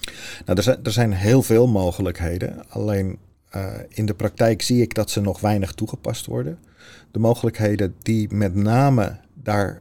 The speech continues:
eh, eh, daar zijn, is op het moment dat je aan leveranciersselectie doet, moet je de criteria die nodig zijn om een goede service integration partner te zijn, moet je meenemen bij je leveranciersselectie. En ja,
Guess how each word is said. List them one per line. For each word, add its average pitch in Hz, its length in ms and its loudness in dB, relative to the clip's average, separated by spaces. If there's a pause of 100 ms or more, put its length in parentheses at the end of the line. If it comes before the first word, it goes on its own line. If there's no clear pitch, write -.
(140)
eh, 104 200 -8
eh, - 80 -10 (460)
daar 95 200 -2
zijn, 120 380 0 (720)
is - 340 -2 (140)
op - 160 -2
het 139 100 -2
moment 131 340 4
dat 113 160 0
je - 80 0
aan 104 200 -2
leveranciersselectie 107 1200 0
doet, 87 300 -4 (640)
moet 110 200 -4
je 113 100 -2
de 101 140 -4
criteria 107 720 0
die 95 140 -4
nodig 117 320 0
zijn 98 280 -2
om 107 180 -2
een 92 80 0
goede 131 320 6
service 104 380 0
integration 95 500 -4 (120)
partner 117 460 0
te 87 120 -12
zijn, 95 380 -6 (160)
moet 107 160 -8
je 104 60 0
meenemen 104 600 2
bij 101 120 -4
je 95 80 -4
leveranciersselectie. - 920 -6 (920)
En 101 440 -2 (280)
ja, 107 340 0